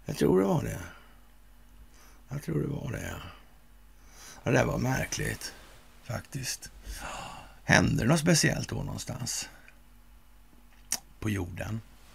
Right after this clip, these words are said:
Ja. Ja, där ser man, där ser man, där ser man. Och som sagt, det här med symmetrisk eller at-, asymmetrisk, eh, respons då, det är ju vad det är nu,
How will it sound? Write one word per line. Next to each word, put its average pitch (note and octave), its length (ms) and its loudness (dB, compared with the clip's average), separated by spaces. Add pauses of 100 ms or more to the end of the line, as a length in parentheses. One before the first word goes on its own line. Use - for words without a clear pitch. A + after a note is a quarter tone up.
(760)
Ja. - 220 -8 (640)
Ja, A2+ 380 6 (380)
där A2+ 220 2
ser G#2+ 240 2
man, A#2 340 -2
där A2+ 140 -4
ser A2 220 -2
man, - 180 -6
där - 60 -6
ser - 240 -6
man. - 260 -6 (1500)
Och A2 260 6 (180)
som A2+ 280 4
sagt, A2 360 6
det A#2+ 60 4
här A2+ 180 4
med G#2 180 2
symmetrisk G2+ 680 2
eller F#2+ 160 0
at-, - 240 -4
asymmetrisk, G2 1000 -2 (760)
eh, - 80 -12
respons - 960 0
då, A#1 140 -2
det A#1 200 2
är A1+ 60 2
ju - 100 0
vad A2 120 0
det A#2 200 2
är E3 240 8
nu, - 240 -2